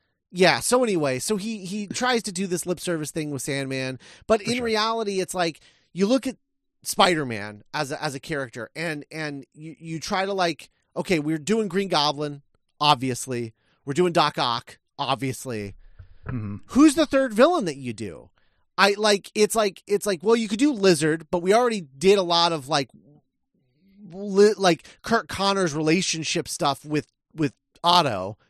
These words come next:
Speaker 1: in the second
Speaker 2: Yeah.
Speaker 1: one, so we don't wanna repeat that. So let's, let's table Lizard. Okay, so what are our other options? You could do Vulture, but Vulture's, like, a pretty B-list character, and I don't know that they had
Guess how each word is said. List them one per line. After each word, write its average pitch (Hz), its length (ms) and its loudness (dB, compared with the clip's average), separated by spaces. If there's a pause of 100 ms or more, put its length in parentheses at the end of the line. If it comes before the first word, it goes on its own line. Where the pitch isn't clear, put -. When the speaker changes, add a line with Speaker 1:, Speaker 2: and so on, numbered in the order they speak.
(100)
Speaker 1:
in 147 140 -8
the 135 80 -4
second 165 260 -2
Speaker 2:
Yeah. 107 60 -6
Speaker 1:
one, 139 100 -6
so 139 80 -12
we 151 60 -4
don't 190 100 0
wanna 208 140 -2
repeat 156 340 -10
that. 113 240 -6 (140)
So - 140 0
let's, 170 340 0 (140)
let's 180 180 0
table 185 540 0
Lizard. 117 480 0 (600)
Okay, 170 440 0 (100)
so - 160 0
what 214 140 6
are 220 160 4
our 196 100 4
other 185 240 2
options? 143 340 0
You 135 60 -10
could 170 120 -6
do 214 100 -2
Vulture, 165 560 2
but 139 160 -6
Vulture's, 175 420 -2
like, 165 300 -2 (100)
a 160 140 0
pretty 175 320 -4
B-list 151 420 -2
character, 143 460 -6
and 131 160 -6
I 151 80 2
don't 160 180 -2
know 147 140 -2
that 143 120 -8
they 139 120 -4
had 135 420 -2